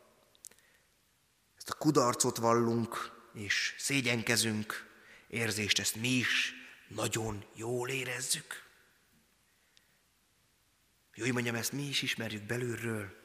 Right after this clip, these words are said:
Amikor szégyent vallunk, mint ember, amikor szégyent vallunk, mint családtag,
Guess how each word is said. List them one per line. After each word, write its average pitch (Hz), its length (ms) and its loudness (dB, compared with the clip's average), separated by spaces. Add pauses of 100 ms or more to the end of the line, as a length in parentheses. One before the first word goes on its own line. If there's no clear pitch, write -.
(1600)
Amikor 117 200 0
szégyent 156 400 8
vallunk, 135 280 6
mint 120 180 2
ember, 143 600 6 (1120)
amikor 147 220 10
szégyent 190 360 12
vallunk, 180 280 12
mint 151 140 10
családtag, 160 840 6